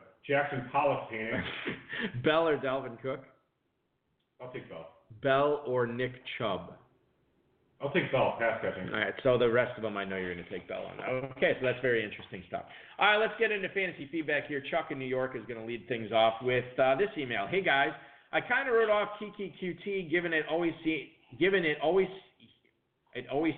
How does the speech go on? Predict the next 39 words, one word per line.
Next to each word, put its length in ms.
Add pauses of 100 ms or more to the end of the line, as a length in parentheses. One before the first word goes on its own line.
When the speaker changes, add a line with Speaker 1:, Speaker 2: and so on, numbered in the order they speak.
Speaker 2:
seemed 200
to 80
be 140
hurt." 420 (260)
<laughs> 80 (520)
I 80
think 160 (400)
Speaker 1:
He's 120
a 160
per-, 280
he's 120
a 60
Speaker 2:
he, 60
Speaker 1:
person. 220
Speaker 2:
he 140
always 280 (100)
<laughs> 100
seemed 140
to 60
be 100
hurt 240
is 80
what 180 (380)
Chuck 220
in 60
New 80
York 300
meant. 200 (440)
Um, 380
I 140
was 100
just 120
thinking 200
about 200
these 200
guys 200
in 80
terms 220
of 60